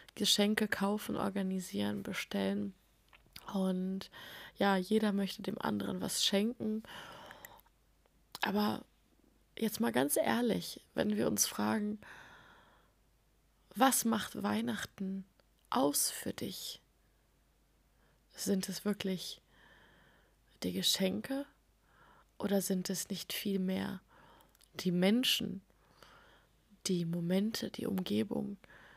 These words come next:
Sind es nicht vielmehr die Emotionen, die hochkommen an Weihnachten? Und ja, dieses Gefühl einfach,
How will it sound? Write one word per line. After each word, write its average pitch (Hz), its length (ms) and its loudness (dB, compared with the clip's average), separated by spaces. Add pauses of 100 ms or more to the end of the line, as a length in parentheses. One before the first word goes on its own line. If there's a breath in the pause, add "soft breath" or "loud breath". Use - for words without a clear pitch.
(640 loud breath)
Sind 220 260 2
es 220 160 2
nicht 214 240 2
vielmehr 202 400 2
die - 360 -4
Emotionen, 202 1000 0 (680 loud breath)
die 185 100 0
hochkommen 208 800 0 (640 loud breath)
an 180 280 0
Weihnachten? 196 800 -2 (880 loud breath)
Und 185 840 -2
ja, 233 280 -2
dieses 190 400 -2
Gefühl - 540 0
einfach, 202 720 -2